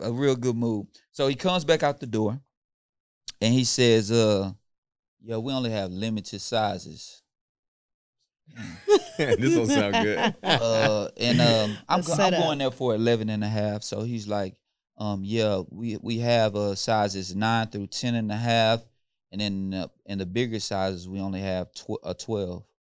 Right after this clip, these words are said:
Speaker 1: So he's like, "What size you need?" Dude said, "Nine and a half." "What size you need?" Dude was like, "Ten." "What size you need?" Dude was like, "Ten and a half." "What size you need?" Guy in front of me, twelve.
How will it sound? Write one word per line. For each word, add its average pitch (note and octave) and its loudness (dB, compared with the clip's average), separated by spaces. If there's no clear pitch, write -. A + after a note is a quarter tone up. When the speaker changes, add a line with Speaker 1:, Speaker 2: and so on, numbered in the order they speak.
Speaker 1:
So F#2+ -4
he's G2+ -8
like, F#2 -4
"What A2+ -2
size G#2 2
you G#2+ -4
need?" F#2 -6
Dude F2+ -10
said, E2 -12
"Nine F2+ -6
and F2 -10
a F2+ -10
half." E2+ -12
"What G#2+ -6
size G#2+ 2
you G#2+ -4
need?" G#2 -4
Dude F#2+ -8
was F2+ -8
like, F2 -10
"Ten." F2 -8
"What G#2+ -6
size G#2+ 2
you G#2+ -4
need?" G#2+ -4
Dude F#2 -8
was F2+ -10
like, F2+ -10
"Ten G2 -8
and F#2 -6
a F#2 -6
half." F2+ -6
"What A#2+ -4
size A2+ 2
you A2 -2
need?" G2 -2
Guy G#2+ 2
in G2+ -4
front G#2 -2
of F#2+ -6
me, F2 -10
twelve. F#2 -4